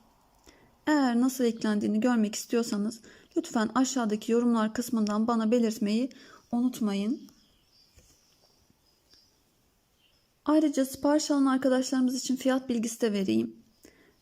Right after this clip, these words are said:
Bence böyle bir modeli, eğer böyle tane işi yapıyorsanız tanesi bir liradan yapabilirsiniz arkadaşlar. Yazmaya ekleyip satacaksanız da bir yazmaya böyle sık sık,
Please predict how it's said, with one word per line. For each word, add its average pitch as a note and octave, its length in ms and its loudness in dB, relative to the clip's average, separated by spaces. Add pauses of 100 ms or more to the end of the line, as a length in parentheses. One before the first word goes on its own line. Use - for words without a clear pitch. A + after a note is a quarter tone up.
Bence A#3+ 380 6
böyle B3+ 300 6
bir G#3+ 80 -2
modeli, A3 580 2 (1000)
eğer D#4+ 280 6
böyle C4 240 4
tane D4 320 4
işi B3+ 220 0
yapıyorsanız A#3+ 680 0
tanesi B3 440 2
bir C#4 160 2
liradan A3 320 0
yapabilirsiniz A3 720 -2
arkadaşlar. G3+ 760 -4 (960)
Yazmaya D4 520 4
ekleyip B3 500 2
satacaksanız A3+ 920 -2
da A#3 200 -6 (540)
bir F#4 80 6
yazmaya A3 500 2
böyle A#3+ 220 4
sık D4 320 -6
sık, - 420 -10